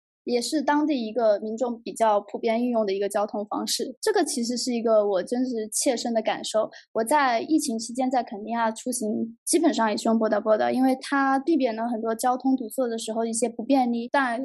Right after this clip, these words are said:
会有一些安全隐患。在疫情期间，他们是包括 Uber 或者在这边的 Bolt，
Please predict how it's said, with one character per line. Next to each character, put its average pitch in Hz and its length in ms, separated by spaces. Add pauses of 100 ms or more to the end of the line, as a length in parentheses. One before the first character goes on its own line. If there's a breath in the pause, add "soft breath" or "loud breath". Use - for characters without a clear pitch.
(160)
会 269 120
有 240 100
一 233 60
些 247 100
安 240 180
全 214 220
隐 214 160
患。 - 320
在 330 220
疫 330 160
情 240 180
期 262 220
间， 285 420
他 302 140
们 311 120
是 262 640
包 269 160
括 285 120
Uber 240 400
或 240 160
者 214 160
在 233 160
这 226 120
边 226 240
的 214 140
Bolt， 226 300